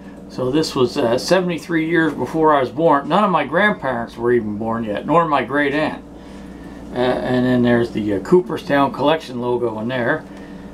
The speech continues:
And then it is obviously made by American Needle. It is size seven and five eighths, and now you know my hat size in case anybody was, uh, wondering that.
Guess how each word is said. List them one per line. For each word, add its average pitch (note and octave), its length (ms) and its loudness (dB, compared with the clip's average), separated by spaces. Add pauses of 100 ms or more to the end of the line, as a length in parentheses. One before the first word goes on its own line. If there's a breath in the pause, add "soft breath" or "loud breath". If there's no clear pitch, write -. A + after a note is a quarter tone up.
(120 loud breath)
And G#2 280 -6
then G#2 200 -4
it G2+ 100 -4
is A#2 160 -2
obviously B2 460 0
made B2 280 2
by B2 140 4
American B2 460 2
Needle. D#3 300 2
It F#3 180 4
is F3+ 120 0
size F#3+ 460 4
seven G3 380 2
and F#3+ 160 -2
five F#3 340 4
eighths, F#3 320 2
and D#3 100 -4
now F3 180 2
you E3 120 0
know D#3+ 160 -2
my D#3 160 -6
hat D#3+ 320 0
size B2+ 340 -4
in A#2+ 140 -10
case B2+ 300 -10
anybody B2 420 -2
was, A#2 180 -2
uh, A2+ 160 -2
wondering B2 460 -2
that. G#2+ 240 -4